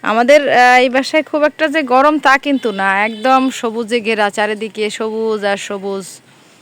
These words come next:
তারপরও গরমের, আহ, সময় গরম তো একটু লাগবেই, সেইভাবে গরম। আর যেহেতু ও ছোট মানুষ, ওর একটু সহ্য ক্ষমতা কম, আর ওর একটু গরমটা বেশিও, তাই ওকে কেটে দিচ্ছি। আম্মু, তোমার কেমন আরাম লাগে চুল কাটার পর, বলো তো?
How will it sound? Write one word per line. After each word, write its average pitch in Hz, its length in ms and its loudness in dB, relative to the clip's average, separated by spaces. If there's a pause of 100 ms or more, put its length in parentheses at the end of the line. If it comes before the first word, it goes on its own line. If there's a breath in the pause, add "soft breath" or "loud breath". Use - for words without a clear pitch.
(640 soft breath)
তারপরও 311 440 4
গরমের, 285 400 4
আহ, 233 480 -2
সময় 254 340 0
গরম 233 260 0
তো 240 80 -4
একটু 240 180 -6
লাগবেই, 220 500 0
সেইভাবে 247 520 0
গরম। 196 480 -2 (160)
আর 131 400 -10 (220)
যেহেতু 226 440 0
ও 226 220 -2
ছোট 233 180 -8
মানুষ, 226 360 -2
ওর 202 280 -6
একটু - 180 -18
সহ্য 220 320 -8
ক্ষমতা 208 340 -4
কম, 214 340 -2 (600 soft breath)
আর - 120 -2
ওর 214 120 0
একটু 240 240 -4
গরমটা 220 360 2
বেশিও, 208 400 -2
তাই 202 300 0
ওকে 196 140 -10
কেটে 202 220 -8
দিচ্ছি। 202 460 -10
আম্মু, 247 320 0
তোমার 226 220 -2
কেমন 285 280 4
আরাম 277 220 6
লাগে 226 220 2
চুল 226 180 -2
কাটার 214 240 0
পর, 202 140 -2
বলো 226 200 -2
তো? 285 240 2